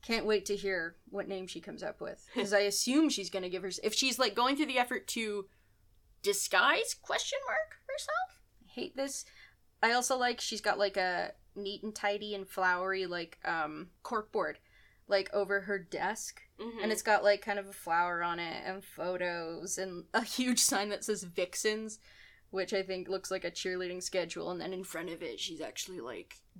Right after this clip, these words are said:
Speaker 1: dark and, like,
Speaker 2: She's Dark Betty.
Speaker 1: Dark Betty.
Speaker 2: What?
Speaker 1: More like Dork Betty.
Speaker 2: Ha! Nice one.
Speaker 1: No.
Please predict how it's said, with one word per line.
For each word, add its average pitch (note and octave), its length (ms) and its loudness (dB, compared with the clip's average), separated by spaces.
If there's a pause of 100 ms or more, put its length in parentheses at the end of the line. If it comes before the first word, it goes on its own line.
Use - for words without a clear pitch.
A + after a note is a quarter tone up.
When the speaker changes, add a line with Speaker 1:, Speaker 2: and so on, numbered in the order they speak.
Speaker 1:
dark F3 540 -2 (260)
and, F3+ 360 -8
like, D#3+ 400 -4
Speaker 2:
She's A#3+ 380 -10
Dark F#3+ 440 -8
Betty. - 260 -10
Speaker 1:
Dark D4+ 260 2 (100)
Betty. E3+ 420 -6 (300)
Speaker 2:
What? G3+ 140 0
Speaker 1:
More E4 100 10
like A#3 220 10 (160)
Dork A#3 360 4
Betty. F3+ 360 -4
Speaker 2:
Ha! F#4 1160 12
Nice C#4 520 6
one. G#3+ 760 4
Speaker 1:
No. G3+ 800 2